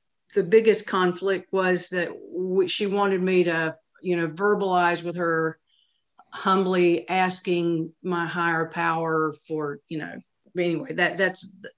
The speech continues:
that's where I ha-, hit a stumbling block because she wanted me to be,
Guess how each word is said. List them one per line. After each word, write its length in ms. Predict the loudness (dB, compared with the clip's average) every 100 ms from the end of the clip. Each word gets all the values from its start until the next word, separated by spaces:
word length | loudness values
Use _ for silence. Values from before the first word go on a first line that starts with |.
| _ -20 -16 0
that's 300 | 2 2 -2
where 380 | -8 -4 2 4
I 120 | 4
ha-, 220 | 0 -6 -6
hit 220 | -4 -2
a 40 |
stumbling 560 | -2 0 0 2 0 -2
block 340 | 0 0 -2 -8
because 400 | -6 -4 -4 -6 _ -20 _ _ _ _ _ -12
she 200 | -2 2
wanted 420 | 4 4 2 2
me 340 | 2 2 0 -2
to 120 | -8
be, 600 | -2 0 2 2 0